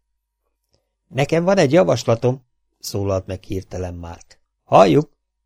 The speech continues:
Szét kell darabolni az üstököst, és az egyes darabokat egymás után kell szembeereszteni a bakonyi objektummal.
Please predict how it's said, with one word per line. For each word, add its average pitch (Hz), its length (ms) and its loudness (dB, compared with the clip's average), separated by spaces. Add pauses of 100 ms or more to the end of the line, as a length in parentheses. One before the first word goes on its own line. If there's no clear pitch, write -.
(580)
Szét 233 400 -2
kell 95 180 -2
darabolni 156 540 0
az 156 140 -2
üstököst, 117 640 -8 (160)
és - 200 -8
az 120 140 -4
egyes 123 340 -2
darabokat 180 640 0
egymás 113 400 -4
után 117 280 -2
kell 117 140 -2
szembeereszteni 110 840 2
a 113 60 0
bakonyi 110 460 -2
objektummal. 101 800 -6